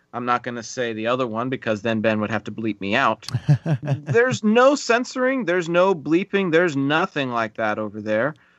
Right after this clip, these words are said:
Speaker 1: So be sure to go check out R I P C sometime. Dom, you and I need to have, like, a, like, a Game of Thrones speculation on there or something sometime.
Speaker 2: I'd love
Speaker 1: Just
Speaker 2: to.
Speaker 1: to, just to get the ball rolling and get, uh, into even deeper anticipation for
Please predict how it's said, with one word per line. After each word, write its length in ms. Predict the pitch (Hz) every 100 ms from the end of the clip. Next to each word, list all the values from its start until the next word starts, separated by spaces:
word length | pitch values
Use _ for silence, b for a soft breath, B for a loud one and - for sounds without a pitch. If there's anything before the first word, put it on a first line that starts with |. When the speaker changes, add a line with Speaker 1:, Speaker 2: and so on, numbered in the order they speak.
| b _
Speaker 1:
So 360 | - 180 185
be 100 | 165
sure 180 | 190 196
to 60 | 170
go 120 | 139
check 260 | - 131 135
out 120 | 117
R 200 | 113 110
I 100 | 107
P 220 | - 110
C 240 | - 110
sometime. 520 | 101 110 101 107 101 104
Dom, 440 | 120 120 120 120 -
you 220 | 123 131
and 120 | 127
I 100 | 120
need 200 | 113 110
to 80 | 107
have, 300 | 127 117 107
like, 200 | 113 107
a, 340 | 110 92 87 98 _ _ _ _ _ _ _ _ _ -
like, 180 | 117 110
a 60 |
Game 260 | 269 131 131
of 100 | 120
Thrones 320 | 123 113 107
speculation 640 | - 117 110 107 104 - 113
on 140 | 95
there 180 | 92 90
or 40 |
something 340 | - 92 - 82
sometime. 540 | 85 82 87 76 80 _ -
Speaker 2:
I'd 260 | 104 110 107
love 100 | 117
Speaker 1:
Just 160 | 113
Speaker 2:
to. 180 | 107 98
Speaker 1:
to, 20 | - _ _ _ _
just 200 | 156 147
to 60 | 151
get 160 | 156
the 60 | 143
ball 300 | 135 135 123
rolling 400 | 131 131 123 117
and 120 | 117
get, 300 | 120 113 -
uh, 220 | 120 113
into 240 | - 120 117
even 240 | 113 113
deeper 260 | 110 113 123
anticipation 800 | 104 113 104 - 113 - 110 104
for 560 | - 151 147 135 127